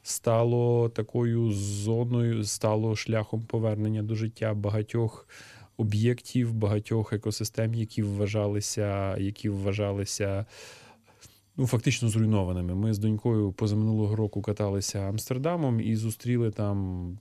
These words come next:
на околицях велетенського міста чапель, зайчиків і всіляку, всіляку іншу живність, яка прямо в міській межі прекрасно себе почувала з людьми. А пару десятиліть тому чимало європейських річок називалися стічними каналами Європи. І те, що ми зараз бачимо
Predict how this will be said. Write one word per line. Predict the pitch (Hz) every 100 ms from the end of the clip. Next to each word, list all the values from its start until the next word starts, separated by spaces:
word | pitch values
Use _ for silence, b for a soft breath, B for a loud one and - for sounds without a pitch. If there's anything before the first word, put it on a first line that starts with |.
| _
на | 127 117 117
околицях | 113 127 123 110 - 98
велетенського | 104 110 110 113 107 - 101
міста | 113 110 - 98
чапель, | - 113 110 110 107 101
зайчиків | 98 101 107 - 107 110 101 110 107
і |
всіляку, | 101 - 117 110 -
всіляку | 104 117 110 131
іншу | 160 -
живність, | 208 285 240
яка | 247 311
прямо | - 233 165 139
в | 117
міській | 113 - 104
межі | 98 90 90 - - b _
прекрасно | 110 110 135 127 -
себе | 113 107 101
почувала | 101 98 101 95 95 101
з |
людьми. | 104 98 98 B B 110
А | 120 131 135 123 143
пару | 170 175
десятиліть | 175 160 160 151 160 -
тому | 143 160 151
чимало | 135 127 135 135 135
європейських | 120 117 117 123 - 110 -
річок | 113 135 139 - B B B B -
називалися | 107 110 117 123 117
стічними | 113 - - 123 117 113
каналами | 117 113 113 113
Європи. | 113 127 170 127 -
І | 120
те, | - 147 139
що | - 117
ми | 117
зараз | 110 110 107
бачимо | 110 143 170 - 127 90 113